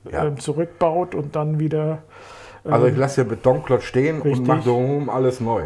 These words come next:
Speaker 2: Ja, genau.
Speaker 1: <laughs> Also finde ich fürchterlich. Vor allen Dingen der Beklon-, Betonklotz sieht ja auch schlimm aus.
Speaker 2: Den würdest du ja nachher nicht mehr sehen, ne? Weil da kommt ja
Speaker 1: Den
Speaker 2: was
Speaker 1: sieht man ja
Speaker 2: ab-
Speaker 1: jetzt auch zum Teil.
Speaker 2: Den Betonklotz, aber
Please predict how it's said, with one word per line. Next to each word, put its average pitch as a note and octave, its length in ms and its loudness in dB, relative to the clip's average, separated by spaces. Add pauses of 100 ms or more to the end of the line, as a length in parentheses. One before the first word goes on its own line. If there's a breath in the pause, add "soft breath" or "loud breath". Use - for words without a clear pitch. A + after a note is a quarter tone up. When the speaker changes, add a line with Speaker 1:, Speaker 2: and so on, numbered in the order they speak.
(120)
Speaker 2:
Ja, C#3+ 260 2 (140)
genau. B2 320 -4
Speaker 1:
<laughs> - 60 -2 (920 loud breath)
Also G2 380 0
finde G2+ 320 -10
ich E2+ 80 -12
fürchterlich. - 560 -6
Vor G2+ 140 -4
allen G#2+ 100 -4
Dingen G2 120 -4
der F#2 60 -6
Beklon-, A#2 520 -4
Betonklotz A2+ 540 -4
sieht G#2 160 -8
ja E2 80 -6
auch G#2 100 -8
schlimm D#2 260 -12
aus. - 340 -16 (680 soft breath)
Speaker 2:
Den A2+ 120 -10
würdest B2 300 -6
du C#3+ 40 0
ja B2+ 60 0
nachher B2+ 300 -4
nicht B2+ 140 -2
mehr C3+ 120 -2
sehen, B2 380 -2
ne? A#2 220 -8
Weil A#2 320 -6 (180)
da A2 140 -6
kommt A#2+ 320 -6
ja B2+ 180 0 (580 loud breath)
Speaker 1:
Den G#2 120 -2
Speaker 2:
was - 60 -4
Speaker 1:
sieht B2 120 -4
man A2+ 160 -2
ja G#2+ 60 -2
Speaker 2:
ab- G#2 60 -2
Speaker 1:
jetzt G#2+ 200 -2
auch F#2 280 -4 (320)
zum E2 260 -10
Teil. D2 320 -6 (580)
Speaker 2:
Den C#3+ 320 -8
Betonklotz, C3+ 840 -6
aber C#3 260 -2